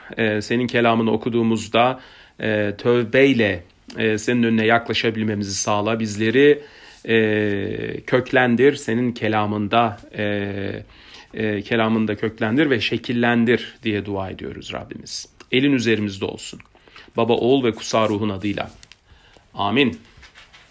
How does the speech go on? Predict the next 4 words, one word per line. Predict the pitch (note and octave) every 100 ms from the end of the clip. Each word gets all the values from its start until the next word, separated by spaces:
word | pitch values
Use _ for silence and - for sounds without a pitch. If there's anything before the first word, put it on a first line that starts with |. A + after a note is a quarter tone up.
| _ _ - - _ - - -
Evet, | - A3+ - -
haleluya | - F3+ G3 B3+ A3+ C#3 - - - -
diyoruz. | C#3+ C#3+ F3+ F#3
Haleluya. | D3+ D#3+ E3 E3 C#3 F#3 G3